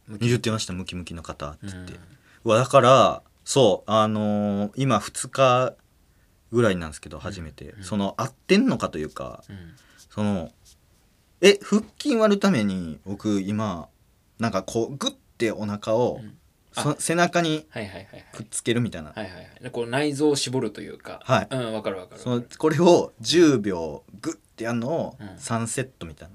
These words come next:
Speaker 2: な
Speaker 1: ああ。
Speaker 2: やつを見たんですけど、それも大丈夫なんですか、それ？
Speaker 1: うん、いいと思うよ。
Speaker 2: 合わせるみたいな。
Speaker 1: それはよくやるやつ、よくやるやつ。
Speaker 2: よくやります？それ、
Speaker 1: うん。
Speaker 2: え？
Speaker 1: でも割れんのかな、それ。わかんない。インナーマッスルな気がするけど、ちょっと。
Speaker 2: 中ですか、それ？
Speaker 1: うん。だから、あの、ほら、岸本のプランクトークとか、
Speaker 2: はい。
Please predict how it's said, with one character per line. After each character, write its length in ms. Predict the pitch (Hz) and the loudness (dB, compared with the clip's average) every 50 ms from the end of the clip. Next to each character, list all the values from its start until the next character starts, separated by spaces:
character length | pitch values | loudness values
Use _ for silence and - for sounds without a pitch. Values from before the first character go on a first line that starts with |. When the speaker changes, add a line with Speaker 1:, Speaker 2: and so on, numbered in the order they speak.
| - _ | -20 _
Speaker 2:
な 80 | 127 123 | -14 -12
Speaker 1:
あ 300 | 113 104 101 101 98 95 | -12 -10 -10 -10 -10 -6
あ。 20 | 101 | -6
Speaker 2:
や 80 | 104 | -6
つ 140 | 92 90 95 | -4 -4 -6
を 20 | 92 | -8
見 140 | 95 95 | -8 -8
た 140 | 92 - 82 | -10 -10 -12
ん 20 | 78 | -14
で 60 | 71 | -14
す 80 | - | -16
け 60 | - - | -18 -14
ど、 60 | - | -10
そ 60 | 147 | -8
れ 80 | 135 120 | -8 -8
も 60 | 113 104 | -8 -6
大 180 | 92 107 107 110 | -6 -4 -4 -4
丈 120 | 101 107 | -4 -8
夫 20 | 82 | -12
な 60 | 71 | -14
ん 20 | |
で 60 | - - | -16 -20
す 40 | |
か、 80 | _ _ | _ _
そ 80 | _ _ _ _ _ - | _ _ _ _ _ -8
れ？ 60 | 180 156 | -6 -6
Speaker 1:
う 40 | 123 | -4
ん、 20 | |
い 160 | 139 156 139 | -4 -4 -6
い 40 | 110 | -6
と 120 | - 98 92 | -8 -10 -12
思 100 | 92 95 | -12 -14
う 60 | - | -18
よ。 60 | - - - - | -20 -20 -2 6
Speaker 2:
合 120 | 131 147 160 | 10 10 12
わ 100 | 160 165 | 12 10
せ 120 | 147 156 | 8 6
る 80 | 147 - | 6 6
み 60 | 214 | 6
た 0 | |
い 20 | 208 | 6
な。 60 | 208 | 4
Speaker 1:
そ 0 | |
れ 40 | 180 | 4
は 40 | 165 | 4
よ 120 | 165 156 | 2 0
く 200 | - - 101 - - | 0 -4 -10 -12 -6
や 140 | 120 110 107 | -2 -2 0
る 60 | 101 | 0
や 100 | 101 95 | -2 -4
つ、 140 | - - - | -6 -10 -12
よ 100 | 90 87 | -14 -14
く 100 | - - | -14 -16
や 80 | - - | -16 -18
る 60 | - | -18
や 60 | - - | -20 -2
つ。 100 | - 147 | 2 4
Speaker 2:
よ 120 | 180 190 | 4 4
く 100 | - 156 | 6 6
や 60 | 135 131 | 6 6
り 40 | 131 | 6
ま 120 | 131 123 | 2 -2
す？ 160 | - - 117 | -4 -4 -6
そ 140 | 113 - 135 | -6 -4 -2
れ、 80 | 127 127 123 123 123 - _ _ _ _ | 0 0 0 0 -2 -6 _ _ _ _
Speaker 1:
う 40 | 147 | 4
ん。 20 | 156 | 4
Speaker 2:
え？ 140 | 165 160 - _ _ _ _ _ _ _ _ - - - _ _ - | 4 4 2 _ _ _ _ _ _ _ _ -20 -20 -20 _ _ -12
Speaker 1:
で 60 | 170 | -10
も 60 | - | -8
割 240 | - - - 294 392 | -6 -6 -4 -2 -2
れ 60 | 440 392 | -2 -2
ん 100 | 294 135 | -4 -6
の 80 | 110 | -6
か 140 | - - 87 | -8 -12 -16
な、 160 | 85 85 82 | -18 -18 -18
そ 120 | - - 85 | -18 -18 -18
れ。 120 | - 87 | -18 -18
わ 120 | 90 101 107 | -16 -16 -14
か 160 | - 139 139 | -10 -10 -10
ん 80 | 120 | -10
な 120 | 95 85 82 | -10 -12 -8
い。 20 | - | -4
イ 80 | 156 214 | -2 -2
ン 100 | 247 269 | 0 0
ナ 80 | 311 320 | 0 -2
ー 80 | 311 | -2
マ 100 | 294 311 | -2 -4
ッ 20 | 294 | -4
ス 120 | - - | -6 -6
ル 120 | 123 101 98 | -6 -8 -8
な 100 | 98 - | -10 -12
気 140 | - - 95 | -14 -14 -14
が 180 | 95 92 - | -14 -14 -12
す 100 | - - | -10 -10
る 100 | 107 101 | -8 -8
け 100 | - 90 | -10 -10
ど、 180 | 85 87 82 - | -14 -16 -18 -16
ち 80 | - 104 | -14 -14
ょ 40 | 95 | -14
っ 20 | - _ | -14 _
と。 180 | - 73 - - _ - | -18 -18 -18 -16 _ -2
Speaker 2:
中 320 | 131 139 135 - 175 151 | -2 -2 0 0 0 0
で 80 | 143 107 | 0 -2
す 100 | - - | -6 -10
か、 100 | - - | -16 -18
そ 120 | - - - | -20 -18 -16
れ？ 80 | 110 | -12
Speaker 1:
う 20 | 104 | -10
ん。 380 | 107 110 107 104 98 95 - | -10 -8 -8 -8 -10 -10 -10
だ 80 | 120 143 | -8 -4
か 120 | 135 135 | 0 2
ら、 80 | 123 123 | 2 2
あ 40 | 127 | 2
の、 260 | 127 123 123 123 110 | 0 -2 -6 -6 -6
ほ 60 | 135 131 | -6 -6
ら、 160 | 92 - - _ | -8 -8 -10 _
岸 280 | - - - - 214 208 | -8 -6 -4 -4 -4 -4
本 120 | 160 117 | -4 -6
の 80 | 98 85 | -8 -10
プ 140 | - - | -6 -4
ラ 80 | 151 160 | -2 -2
ン 120 | 156 151 | -2 -4
ク 120 | 151 - - | -8 -12 -10
ト 140 | - 135 110 | -6 -6 -6
ー 60 | - | -6
ク 80 | - - | -10 -16
と 100 | - - | -20 -20
か、 280 | - - - - - _ | -20 -20 -20 -20 -20 _
Speaker 2:
は 180 | - 147 131 101 | 2 4 4 4
い。 100 | 95 - | 4 0